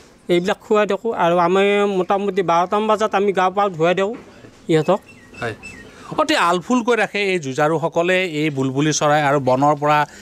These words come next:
Speaker 2: এই বুলবুলি চৰাইক এক বিশেষ ফাণ্ডৰ জৰিয়তে তেওঁলোকে ধৰি আনে আৰু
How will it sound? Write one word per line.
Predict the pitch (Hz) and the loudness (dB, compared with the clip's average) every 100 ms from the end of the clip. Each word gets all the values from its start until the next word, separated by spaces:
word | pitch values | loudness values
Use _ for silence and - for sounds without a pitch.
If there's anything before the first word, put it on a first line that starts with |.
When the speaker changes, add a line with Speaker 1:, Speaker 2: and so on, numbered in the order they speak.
| - | -2
Speaker 2:
এই | 147 | 0
বুলবুলি | 143 135 135 147 143 | 2 0 2 0 2
চৰাইক | 151 147 | 2 0
এক | 139 120 | -2 -6
বিশেষ | 110 123 208 - | -6 -4 -4 -2
ফাণ্ডৰ | 165 151 151 | -2 2 2
জৰিয়তে | 135 135 139 143 139 - - - | 2 0 0 0 -4 -4 -20 -2
তেওঁলোকে | 135 131 127 131 | 0 0 0 -2
ধৰি | 95 95 139 | 0 0 2
আনে | 165 185 220 - - | 2 0 -2 -6 -6
আৰু | 139 151 180 185 | 0 4 4 2